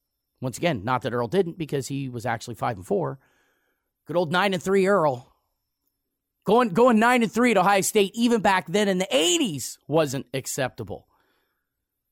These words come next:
Hadn't won a national championship in his ninth year there. Was legitimately pretty much going nine and three. And I mean, <laughs> there was a reason they called him good old nine and three Earl, right?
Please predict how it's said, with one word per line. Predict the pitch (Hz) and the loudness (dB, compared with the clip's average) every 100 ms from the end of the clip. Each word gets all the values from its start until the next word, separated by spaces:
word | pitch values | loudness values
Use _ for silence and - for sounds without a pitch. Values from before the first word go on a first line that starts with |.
| _ _ _ _ _ _ _ _ _ _ _ | _ _ _ _ _ _ _ _ _ _ _
Hadn't | 180 208 220 | 0 2 2
won | 202 202 | 2 2
a | |
national | 180 175 - 170 | 2 0 -2 -4
championship | 143 151 131 123 120 113 120 113 - - _ | -4 -2 -2 -4 -6 -6 -6 -6 -8 -20 _
in | 123 | -8
his | 123 117 110 | -6 -6 -6
ninth | 117 113 107 | -6 -6 -8
year | 113 110 107 | -8 -8 -8
there. | 107 107 104 - _ _ _ _ _ _ _ _ | -8 -10 -12 -16 _ _ _ _ _ _ _ _
Was | 127 135 127 | -6 -4 -6
legitimately | 151 170 127 180 180 160 147 143 | 0 2 4 2 2 0 0 -2
pretty | 123 - 170 | -4 -4 0
much | 156 143 | 0 0
going | 156 156 131 117 | -2 -2 -2 -2
nine | 143 156 | -2 -2
and | 147 | -4
three. | - 147 139 113 123 _ _ _ | -4 -2 -2 -4 -10 _ _ _
And | 156 | -4
I | |
mean, | 165 165 147 127 | -2 -2 -2 -6
<laughs> | 139 | -4
there | 143 | -2
was | 165 165 | -2 0
a | |
reason | 180 233 185 147 | 0 -2 -2 -4
they | 135 | -6
called | 123 156 | 0 0
him | 147 | 0
good | 135 160 | -2 -2
old | 156 127 | -2 -2
nine | 131 156 | -2 0
and | 165 151 | -4 -2
three | 185 190 | 0 2
Earl, | 214 170 | 2 0
right? | 120 135 160 175 | 0 -2 -2 -6